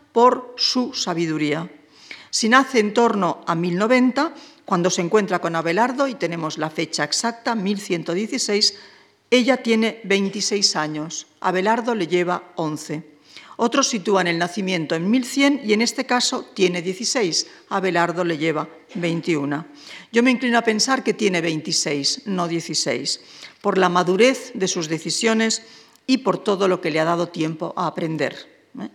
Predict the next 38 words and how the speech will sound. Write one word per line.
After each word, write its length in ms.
No 220
es 160
tan 220
niña. 380
Lo 60
que 80
pasa 260
que 80
la 80
historia 500
se 200
edulcura 520
más, 500
es 140
más 240
agradable 580
si 340
es 260
más 300
joven. 520
Pocos 280
datos 340
de 100
ella 240
tenemos, 460
así 180
como 220
de 60
Abelardo 440
tenemos 360
bastantes. 580
Sabemos 400
que 100
su 140
madre 380
quizás 360
se 80
llamaba, 540